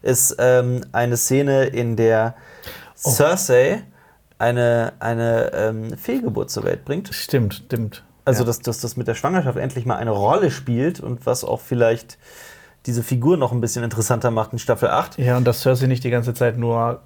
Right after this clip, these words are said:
Speaker 1: Am Fenster
Speaker 2: au-,
Speaker 1: steht
Speaker 2: am Fenster
Speaker 1: und trinkt.
Speaker 2: steht, ja.
Speaker 1: Ja. Ähm, wurde rausgeschnitten von D and D. Gleichzeitig hat er auch erzählt, dass er in Staffel, boah, jetzt lass mich nicht lügen, ich glaub, Staffel sechs war das, ähm, er hatte vor, Tommen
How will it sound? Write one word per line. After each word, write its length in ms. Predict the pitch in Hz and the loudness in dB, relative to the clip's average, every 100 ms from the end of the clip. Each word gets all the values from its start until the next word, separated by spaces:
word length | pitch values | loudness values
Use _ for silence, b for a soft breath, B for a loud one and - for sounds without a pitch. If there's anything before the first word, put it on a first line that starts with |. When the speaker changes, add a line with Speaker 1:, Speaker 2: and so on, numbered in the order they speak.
| _ - | _ -6
Speaker 1:
Am 140 | 120 | 0
Fenster 340 | - 135 143 | 2 4 4
Speaker 2:
au-, 40 | 135 | 2
Speaker 1:
steht 240 | 139 139 135 | 4 4 4
Speaker 2:
am 100 | - | 4
Fenster 100 | - | 4
Speaker 1:
und 60 | 127 | 2
trinkt. 140 | 110 | 2
Speaker 2:
steht, 240 | - 151 131 | 2 4 4
ja. 240 | 151 127 | 2 2
Speaker 1:
Ja. 200 | 139 123 B B B B B - | 2 2 B B B B B 0
Ähm, 440 | 135 139 139 143 139 - - | 2 2 0 -4 -8 -14 0
wurde 420 | 147 285 285 196 | 4 4 2 2
rausgeschnitten 680 | 320 - 277 - 139 202 - | 0 0 -2 -2 -2 -4 -2
von 180 | 131 | -2
D 120 | 120 123 | 0 -2
and 120 | 123 | -2
D. 200 | 147 277 - _ | -4 -4 -8 _
Gleichzeitig 340 | - 156 180 170 | 0 2 2 2
hat 80 | 160 | 4
er 100 | - | 4
auch 120 | - | 2
erzählt, 400 | 165 156 151 151 | 2 2 2 2
dass 180 | 131 131 | -2 -2
er 380 | 135 127 127 | 2 2 2
in 400 | - 127 123 120 - - | 0 -4 -2 -4 -6 -10
Staffel, 680 | - - 120 123 135 123 117 - | -12 -2 -2 0 0 0 -2 -10
boah, 120 | - | -14
jetzt 240 | - - - | -12 -12 -12
lass 200 | - - | -12 -10
mich 120 | 107 | -10
nicht 160 | 107 120 | -10 -8
lügen, 120 | 113 | -8
ich 60 | 101 | -8
glaub, 140 | 107 | -10
Staffel 280 | - 113 110 | -8 -6 -4
sechs 260 | 120 127 | -4 -4
war 100 | 156 | -2
das, 180 | 165 185 B B B B | -2 -4 B B B B
ähm, 460 | - 127 127 123 - - - 147 - - - | 2 4 4 -2 -8 -16 -20 -20 -20 -14 -2
er 140 | 123 | 0
hatte 220 | 135 143 | 0 -2
vor, 480 | 135 143 143 147 - - - | -4 0 2 2 -2 -12 -12
Tommen 500 | - 143 165 170 | -2 0 0 -2